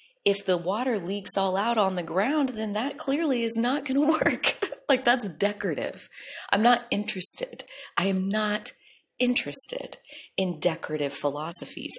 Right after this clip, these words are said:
I am interested in the ones that work. Does the bucket hold the water? That's what I wanna know. Getting naked, does it hold water? And that is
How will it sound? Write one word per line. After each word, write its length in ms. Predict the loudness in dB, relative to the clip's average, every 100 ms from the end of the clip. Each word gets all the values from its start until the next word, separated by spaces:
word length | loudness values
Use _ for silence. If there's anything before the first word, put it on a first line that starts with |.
| 2
I 160 | 4
am 180 | 4 4
interested 560 | 2 0 4 4 4 0
in 180 | -2 -2
the 100 | -2
ones 540 | 0 0 0 2 0 0 -12
that 380 | -2 0 0 -2 -8 _ _
work. 600 | -4 -2 -2 -4 -4 -10 -12 _ _ -20 -20 -20 _
Does 320 | 4 6 4
the 80 | 2
bucket 420 | 2 0 0 -6
hold 300 | -2 0 0
the 80 | -2
water? 520 | -2 -4 -4 -10 -12 _ _ -4
That's 300 | 0 2 2
what 120 | 0
I 60 | -2
wanna 280 | -6 -8
know. 260 | -8 -8 -10 -14 -20 -20 2
Getting 360 | 4 6 2
naked, 420 | 0 -2 -4 -8 -10 _ -2
does 280 | 2 4 2
it 120 | 0
hold 440 | -4 -2 -2 -4 -8
water? 520 | -4 -4 -4 -10 -14 _ -20 -18 -18 -2
And 500 | 0 2 0 -2 -6 -12
that 480 | -6 -2 -2 -2 -4 -2
is 580 | -2 -2 0 4 4